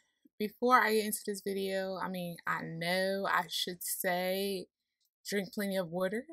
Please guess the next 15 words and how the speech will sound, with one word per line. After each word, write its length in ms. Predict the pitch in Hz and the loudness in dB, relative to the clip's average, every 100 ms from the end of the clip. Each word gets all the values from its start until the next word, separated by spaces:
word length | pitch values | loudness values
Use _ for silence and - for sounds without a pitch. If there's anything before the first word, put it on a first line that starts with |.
| - | -6
but 320 | 175 175 - - - | -2 -2 -4 -8 -2
I 100 | 185 | 0
don't 200 | 202 202 | 0 -6
drink 260 | 202 196 | -8 -8
plenty 280 | - 214 214 | -6 -4 -2
of 60 | 208 | -2
water. 300 | 208 208 - | -2 -2 -2
I 140 | 160 170 - | -4 -4 -6
plan 240 | 180 180 175 - | -4 -2 -4 -6
to 280 | 175 170 165 | -6 -6 -8
start 440 | - - 180 - | -10 -4 -4 -4
drinking 360 | - 233 233 226 | -8 -4 -2 0
plenty 240 | 240 240 | 2 2
of 80 | 233 | 0
water. 500 | 240 240 240 254 254 | 0 0 0 -2 -4